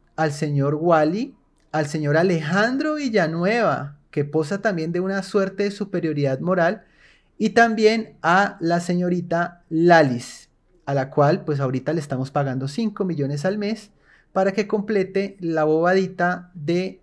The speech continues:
sesenta millones al año. Pues el señor Scaf ha dado los nombres de estos influencers que incluso mandan a otros congresistas para que cobren por ellos, señores.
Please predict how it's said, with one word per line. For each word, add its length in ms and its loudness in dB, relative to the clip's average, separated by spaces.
sesenta 480 -4
millones 520 -4
al 200 -4
año. 280 -10
Pues 180 2
el 100 2
señor 320 2
Scaf 500 2
ha 160 2
dado 260 4
los 280 0
nombres 420 0
de 60 -4
estos 300 -6
influencers 960 -2
que 140 0
incluso 680 -2
mandan 420 0
a 120 2
otros 340 -4
congresistas 1000 -4
para 300 0
que 160 -6
cobren 440 0
por 340 -2
ellos, 460 -2
señores. 680 -12